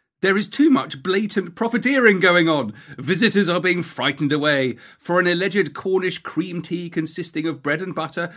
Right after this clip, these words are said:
a splashing of cream and jam, and two anemic rolls, I was charged one shilling and sixpence. For a meagre dinner at a farmhouse, three shi-, shillings and sixpence. Cup of coffee, sixpence.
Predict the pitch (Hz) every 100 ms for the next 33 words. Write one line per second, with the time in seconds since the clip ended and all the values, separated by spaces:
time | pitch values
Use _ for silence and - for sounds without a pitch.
0 | - 135 - 156 - 165 156 - 175 165
1 | 156 147 151 160 151 147 - 185 151 147
2 | 170 165 151 - 127 139 151 190 220 -
3 | 190 240 202 175 170 180 208 131 226 277
4 | - 175 202 208 - 233 - 285 254 -
5 | - - - - 254 240 240 269 254 220
6 | 196 208 208 202 185 - 247 247 185 131
7 | 214 - 165 220 226 - 190 156 202 220
8 | 214 220 196 247 - 285 202 - - 214
9 | 233 - 208 214 254 226 - - 320 214
10 | 240 190 -